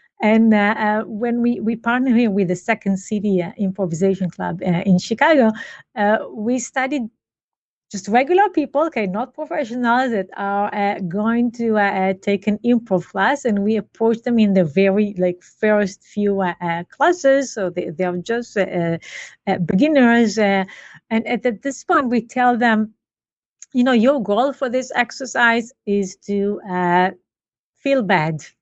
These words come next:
okay? It's to feel uncomfortable," we framed it. Uh, and when people had the goal to feel uncomfortable,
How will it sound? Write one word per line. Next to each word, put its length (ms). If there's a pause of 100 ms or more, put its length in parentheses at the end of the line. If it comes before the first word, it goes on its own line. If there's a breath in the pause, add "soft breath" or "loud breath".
(120)
okay? 200
It's 100
to 80
feel 240
uncomfortable," 720 (140)
we 120
framed 440
it. 220 (800 loud breath)
Uh, 460 (160)
and 580
when 200
people 600 (240)
had 360
the 100
goal 400
to 140
feel 400
uncomfortable, 1160